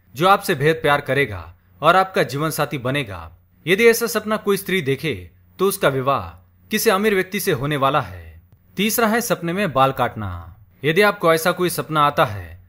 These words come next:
जिसमें आप किसी को बाल काटते हुए देखते हैं तो यह संकेत है कि आपके काम में आ रही बाधाएं अब समाप्त होने वाली है। आप जिस महत्वपूर्ण कार्य को करने की योजना बना रहे हैं अब उसे खुले दिल से बिना कुछ सोचे पूर्ण कर सकते हैं।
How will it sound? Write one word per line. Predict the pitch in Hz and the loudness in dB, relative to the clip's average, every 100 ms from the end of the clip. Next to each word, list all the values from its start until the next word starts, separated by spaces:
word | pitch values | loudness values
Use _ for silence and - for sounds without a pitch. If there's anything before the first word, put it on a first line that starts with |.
| - | -10
जिसमें | 120 170 202 202 | -2 -2 0 -2
आप | 190 | -2
किसी | 202 185 | -4 -4
को | 202 156 | -2 2
बाल | 143 160 | 4 4
काटते | 156 147 170 | 2 0 0
हुए | 156 | 0
देखते | 131 127 127 156 | 0 -2 -2 -2
हैं | 92 82 - _ - | -2 -12 -18 _ 0
तो | |
यह | 220 220 | 4 4
संकेत | 220 180 214 156 | 2 0 0 -2
है | 117 87 82 _ - | -6 -12 -18 _ 2
कि | |
आपके | 156 156 180 | 4 4 0
काम | - 147 151 | 0 2 2
में | 160 | 2
आ | 143 143 | 2 0
रही | 135 147 | -2 -2
बाधाएं | 120 123 110 123 90 82 _ - | -2 0 -2 -4 -6 -16 _ -2
अब | 180 | -2
समाप्त | - 165 175 175 | 0 0 0 0
होने | 143 139 147 | -4 -4 0
वाली | 131 139 143 | 0 0 -2
है। | 87 82 - _ - | -8 -16 -20 _ -2
आप | 170 170 | 0 0
जिस | 156 202 156 | 0 -2 -2
महत्वपूर्ण | 160 180 180 175 165 | -2 -2 -4 -4 -2
कार्य | 151 151 | 0 0
को | 160 151 | 0 -4
करने | 139 135 147 | -4 -4 -4
की | 143 | -6
योजना | 120 131 135 139 | -4 -4 -2 -2
बना | 123 135 | -2 -2
रहे | 123 117 139 | -2 -2 -4
हैं | 92 82 - _ 156 | -6 -14 -18 _ -2
अब | 185 | -2
उसे | 202 220 | 0 -2
खुले | - 175 147 | -2 -2 0
दिल | 170 | 0
से | 175 107 87 85 _ 113 | -2 -8 -14 -18 _ -2
बिना | 165 202 | 0 0
कुछ | 202 180 | 0 -4
सोचे | 147 139 143 92 87 _ _ | -4 -2 -4 -6 -12 _ _
पूर्ण | 202 214 | -4 -2
कर | 196 160 | 0 -2
सकते | 143 143 175 | -2 -2 -2
हैं। | 101 90 82 | -2 -8 -16